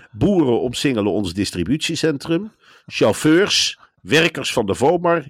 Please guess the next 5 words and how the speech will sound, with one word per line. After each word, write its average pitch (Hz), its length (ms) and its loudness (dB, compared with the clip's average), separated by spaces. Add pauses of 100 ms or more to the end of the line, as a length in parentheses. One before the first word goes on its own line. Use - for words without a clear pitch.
jullie 165 440 0
gaan 151 300 -2
de 139 140 0
boeren 185 540 0
omsingelen." 107 680 -4